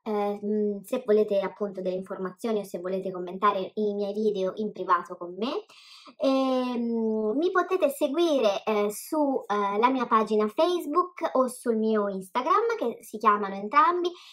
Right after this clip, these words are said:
Le Carte di Cleodice. Eh, ovviamente iscrivetevi al canale se ancora non lo avete fatto e se il video vi sarà piaciuto ovviamente regalatemi un like. Benissimo, io direi a questo punto di andare a cominciare con,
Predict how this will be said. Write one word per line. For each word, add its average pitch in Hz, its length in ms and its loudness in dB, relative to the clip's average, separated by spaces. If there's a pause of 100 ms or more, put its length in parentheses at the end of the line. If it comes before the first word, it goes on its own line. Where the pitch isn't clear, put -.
(120)
Le 330 220 2
Carte 226 560 4
di 226 280 -4
Cleodice. 185 720 -4 (640)
Eh, 262 640 2
ovviamente 262 580 2
iscrivetevi 247 600 -2
al 226 140 2
canale 285 420 2
se 220 120 -4
ancora 240 300 -2
non 208 160 0
lo 196 80 -2
avete 196 260 -4
fatto 339 520 2 (360)
e 220 320 4
se 214 140 -2
il 302 80 2
video 220 220 2
vi 220 80 0
sarà 269 220 0
piaciuto 269 560 -2
ovviamente 262 440 0
regalatemi 196 500 -4
un 175 60 -6
like. - 520 -10 (360)
Benissimo, 220 760 0
io 403 180 -2
direi 240 260 -2
a 262 80 -2
questo 381 280 -2
punto 269 280 -6
di 294 80 -6
andare 262 260 0
a 220 100 -4
cominciare 262 800 2
con, 359 440 0